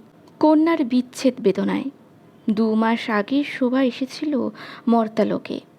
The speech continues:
আর আজ চলে গেল মায়া মমতার পাশ ছিন্ন করে।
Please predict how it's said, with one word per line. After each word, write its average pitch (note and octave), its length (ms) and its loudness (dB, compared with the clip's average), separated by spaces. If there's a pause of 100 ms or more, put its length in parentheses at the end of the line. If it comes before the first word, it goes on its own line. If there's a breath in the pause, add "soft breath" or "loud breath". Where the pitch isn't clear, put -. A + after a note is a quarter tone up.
(400)
আর A3 220 0 (480 loud breath)
আজ C4 260 0
চলে C#4 340 2
গেল D4 280 0 (400)
মায়া A3+ 300 2
মমতার A3+ 520 0 (180)
পাশ A3 400 -6 (280 loud breath)
ছিন্ন G#3+ 380 0
করে। - 340 -4